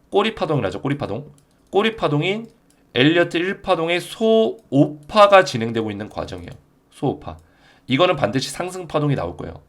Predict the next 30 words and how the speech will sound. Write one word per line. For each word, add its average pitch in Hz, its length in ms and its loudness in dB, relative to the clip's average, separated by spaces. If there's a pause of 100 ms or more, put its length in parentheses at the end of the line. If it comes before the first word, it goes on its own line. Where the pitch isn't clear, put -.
(420)
상승 190 320 -4
파동이 165 300 -2
나올 101 240 -2
차례입니다. 151 540 -8 (440)
이해가 110 240 -2
되셨죠? - 340 -14 (340)
소 - 220 -4
오 143 180 0
파가 143 260 2
진행되는 117 420 -4
과정인데 92 600 -8 (240)
소 220 240 -4
오 147 120 -2
파는 190 420 -2 (260)
무조건적으로 185 1400 0
요 113 160 -4
자리를 143 400 0
뛰어넘을 123 460 -4
거예요. 87 280 -12 (440)
오만 175 480 8 (160)
천오백 190 640 4
원. 85 160 0 (240)
요 170 220 6
자리를 123 440 2
뛰어넘을 151 440 4
수밖에 113 340 -2
없다라는 95 460 0
거죠. 82 200 -16 (360)
이해가 110 260 2
되셨죠? 95 460 -6